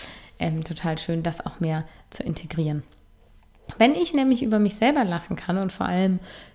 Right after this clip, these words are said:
über kleine Missgeschicke oder Macken von mir selber lachen kann, dann bringt mir das natürlich Entspannung, weil ich nicht mehr so hart mit mir selbst ins Gericht gehe. Also ich bin, ich urteile nicht so hart über mich selbst.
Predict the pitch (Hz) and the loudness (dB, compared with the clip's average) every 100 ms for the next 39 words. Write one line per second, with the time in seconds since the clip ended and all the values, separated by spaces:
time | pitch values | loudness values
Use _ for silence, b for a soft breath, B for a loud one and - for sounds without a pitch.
0 | - 185 180 185 180 180 214 254 190 - | 0 2 2 0 0 2 2 0 -4 -2
1 | 180 180 180 175 175 175 226 240 214 185 | -4 -2 0 0 0 0 0 -2 -2 0
2 | 175 170 175 185 180 160 147 165 - 156 | 2 2 0 2 0 0 -2 -4 -2 -2
3 | 170 214 B B B - 180 233 311 277 | -2 -4 B B B 2 4 2 2 2
4 | 220 208 185 - 175 - 180 - 240 247 | 2 0 -2 -2 -4 -2 -4 0 2 2
5 | 185 214 254 B B B B 196 185 180 | 2 2 0 B B B B -2 2 4
6 | 185 180 - - _ - 175 185 214 226 | 4 2 -4 -20 _ -2 0 4 4 4
7 | 208 190 180 170 202 208 208 165 170 170 | 0 0 0 0 0 0 0 -2 0 0
8 | 180 - 170 - 165 185 - - - - | 0 -2 -6 -4 -2 -2 -4 -6 -6 -6
9 | 170 B B B B B 180 170 - - | -8 B B B B B 0 0 0 0
10 | 190 190 185 - - 214 - 175 165 165 | 2 2 2 0 2 2 2 -2 0 -2
11 | 165 - 165 165 165 156 - 165 156 160 | -2 -4 -4 -4 -4 -6 -4 -2 -2 -4
12 | - 175 - - - | -6 -6 -6 -10 -16